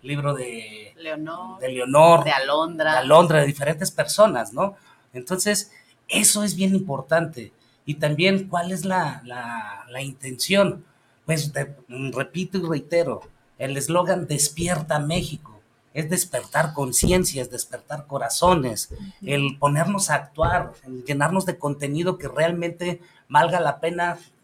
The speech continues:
Speaker 1: para su
Speaker 3: Sí.
Speaker 1: divulgación y también para su praxis, ¿sí?
Speaker 3: Ujú.
Speaker 1: Entonces, pero también es bien importante entender que la música es fundamental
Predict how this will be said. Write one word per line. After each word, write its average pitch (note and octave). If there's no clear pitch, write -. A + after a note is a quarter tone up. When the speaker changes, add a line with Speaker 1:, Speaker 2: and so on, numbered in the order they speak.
Speaker 1:
para C#3
su -
Speaker 3:
Sí. C3
Speaker 1:
divulgación C3+
y C#3
también D3
para D#3+
su D3+
praxis, -
¿sí? E3
Speaker 3:
Ujú. G#3
Speaker 1:
Entonces, F3
pero D3+
también D3+
es F#3+
bien F#3+
importante E3
entender C#3+
que C3
la C#3
música E3+
es -
fundamental C3+